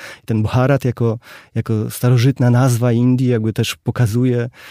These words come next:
e, nawiązuje do ty-, do ty-, do tych, e, wspólnych źródeł indoaryjskich, jakie Europejczycy też mieli, e, z Indiami. No, a w-,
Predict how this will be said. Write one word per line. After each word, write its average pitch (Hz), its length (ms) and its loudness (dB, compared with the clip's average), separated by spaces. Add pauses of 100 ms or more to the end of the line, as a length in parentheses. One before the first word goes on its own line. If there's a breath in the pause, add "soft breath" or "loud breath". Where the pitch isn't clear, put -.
(180 loud breath)
e, 113 160 -4
nawiązuje 120 680 0
do 107 100 -6
ty-, 120 160 -6
do 120 260 -4
ty-, 127 120 -8
do 110 120 -4
tych, - 300 -8
e, 113 840 -6
wspólnych 131 420 2 (100)
źródeł 113 380 2
indoaryjskich, 107 920 -2 (360 loud breath)
jakie 120 400 -2
Europejczycy 117 640 -2
też - 180 -6
mieli, 101 400 -4
e, 113 260 -6
z 95 60 -6
Indiami. 104 460 -2
No, 127 180 -2 (340 loud breath)
a 131 80 -10
w-, - 260 -20